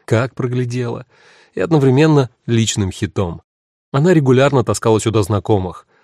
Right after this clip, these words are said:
а вот экскурсантов приводила редко, только тех, кто ей очень понравился. Самые сладкие городские тайны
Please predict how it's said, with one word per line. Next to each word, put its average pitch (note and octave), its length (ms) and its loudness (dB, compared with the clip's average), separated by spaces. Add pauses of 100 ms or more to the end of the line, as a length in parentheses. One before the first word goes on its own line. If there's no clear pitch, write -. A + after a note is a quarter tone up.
(100)
а A#2+ 80 -2
вот A2 260 2
экскурсантов - 760 -6
приводила E3+ 520 0
редко, G#2+ 420 -6 (200)
только G#2 260 -6
тех, A#2+ 240 -2
кто - 140 -4
ей G#2+ 220 -2
очень A2 320 -2
понравился. G2+ 760 -6 (360)
Самые E3+ 360 -2
сладкие A2+ 420 -2
городские G2+ 460 -4
тайны B2 480 -2